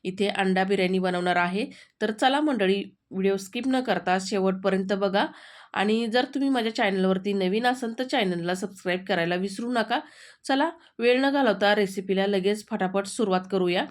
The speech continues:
तर पहिले तर आपण इथे बघा अंडे उकडायला ठेवलेले आहेत आणि त्यामध्ये थोडंसं मीठ टाकायचं,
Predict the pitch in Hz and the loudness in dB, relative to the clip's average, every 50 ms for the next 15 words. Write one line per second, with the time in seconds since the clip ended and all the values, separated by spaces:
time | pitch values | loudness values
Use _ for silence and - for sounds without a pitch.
0 | - _ _ _ - - - _ _ _ 233 240 240 294 269 277 269 285 285 285 | -10 _ _ _ -20 -20 -20 _ _ _ -4 -2 0 0 2 2 2 2 2 2
1 | 302 294 277 269 277 262 262 254 262 254 240 233 220 208 214 220 220 - - 190 | 2 2 2 2 2 0 0 0 0 0 0 0 2 2 2 2 0 0 -2 -2
2 | 196 202 202 190 208 220 214 196 202 208 208 202 196 196 196 196 - 226 202 190 | 0 0 2 2 2 2 2 0 -2 -2 0 0 2 0 0 0 0 -2 0 0
3 | 180 175 180 180 175 175 185 196 220 262 - - - - - - - - - 180 | 0 0 0 0 0 0 0 0 -2 -4 -4 -8 -10 -10 -8 -8 -8 -6 -2 -2
4 | 185 190 220 214 226 262 262 254 262 262 - 240 196 196 202 - 226 226 226 226 | -2 0 0 0 0 0 -2 -4 -4 -2 0 2 2 2 0 -2 -2 0 0 0
5 | 240 269 - - - 254 247 247 214 190 190 185 190 | 0 -2 -2 -2 -2 -2 -2 0 -2 -2 0 -2 -4